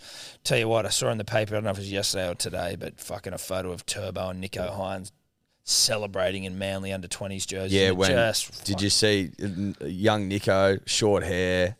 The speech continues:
Speaker 1: Oh, bruh, just
Speaker 2: Didn't Turbo say, say something along the line
Speaker 1: Well,
Speaker 2: of, "Wish
Speaker 1: but
Speaker 2: he was playing with
Speaker 1: Yeah,
Speaker 2: us"?
Speaker 1: he goes, "Listen, I don't spend my life fucking dwelling," but he's like, "It would have been nice to have him," which is a great point from Turbo because it would have been.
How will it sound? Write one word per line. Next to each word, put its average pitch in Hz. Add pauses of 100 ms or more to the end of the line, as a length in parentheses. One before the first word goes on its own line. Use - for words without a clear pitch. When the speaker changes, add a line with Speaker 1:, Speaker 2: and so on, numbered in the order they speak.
Speaker 1:
Oh, 127
bruh, 76 (100)
just - (120)
Speaker 2:
Didn't 170
Turbo 143
say, 127
say 120
something 110
along 110
the 107
line 107
Speaker 1:
Well, 175
Speaker 2:
of, 104
"Wish 117
Speaker 1:
but -
Speaker 2:
he 120
was 101
playing 110
with 127
Speaker 1:
Yeah, 139
Speaker 2:
us"? 139
Speaker 1:
he 147
goes, 147
"Listen, 127
I 117
don't 123
spend 113
my 104
life 101
fucking 95
dwelling," 101
but 92
he's 92
like, 95
"It 92
would 101
have 101
been 90
nice 92
to 90
have 107
him," 95 (380)
which 123
is 107
a 95
great 101
point 98
from 90
Turbo 87
because 87
it 78
would 92
have 90
been. 78